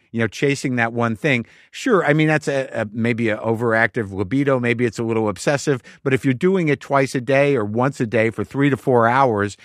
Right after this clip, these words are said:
and you're, you're, you're not doing other things in your life or paying attention to the people that are in your life, I, I would say it's an addictive problem.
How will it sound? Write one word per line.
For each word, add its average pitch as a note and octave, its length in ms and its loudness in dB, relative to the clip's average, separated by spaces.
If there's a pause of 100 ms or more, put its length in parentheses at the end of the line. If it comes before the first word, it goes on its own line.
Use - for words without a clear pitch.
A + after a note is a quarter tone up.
(120)
and A2+ 160 0
you're, A2+ 320 0
you're, A#2 320 -4
you're A#2+ 160 2
not C3+ 240 2
doing B2+ 260 0
other B2 200 0
things C3 320 -4
in A#2+ 80 0
your G#2+ 120 0
life G#2+ 240 0
or G#2+ 60 -2
paying A2 240 -4
attention A#2 400 -4
to G#2 80 0
the G2 100 -4
people B2+ 480 -2 (240)
that A2+ 200 2
are C3 100 2
in A#3 100 2
your C#3+ 140 2
life, G#2+ 320 2 (400)
I, F#3 240 -2
I D3+ 160 2
would F#3 180 0
say F3 220 -2
it's D#3 140 -4
an D#3+ 80 0
addictive D3 520 -2
problem. A2 480 -2